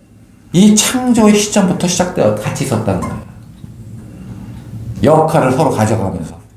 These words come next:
각기. 그래서 그 시대가 이러한 시대로 갈 때는 이 생명의 하나님이 하나의 변화를 주는 거고, 그다-, 이 안에 있을 때는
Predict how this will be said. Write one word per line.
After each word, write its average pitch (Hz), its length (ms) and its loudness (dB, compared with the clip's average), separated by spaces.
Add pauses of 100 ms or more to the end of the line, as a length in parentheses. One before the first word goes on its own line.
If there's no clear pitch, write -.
(240)
각기. 123 480 -2 (1900)
그래서 262 880 4 (1000)
그 180 220 4
시대가 117 920 4 (340)
이러한 196 460 6
시대로 180 380 2
갈 113 200 -2
때는 113 420 0 (360)
이 143 140 0
생명의 202 440 6
하나님이 143 720 4 (1160)
하나의 165 340 4
변화를 131 480 4
주는 101 220 0
거고, 85 460 -4 (240)
그다-, 165 340 4
이 160 320 6
안에 131 240 6
있을 - 180 2
때는 120 320 0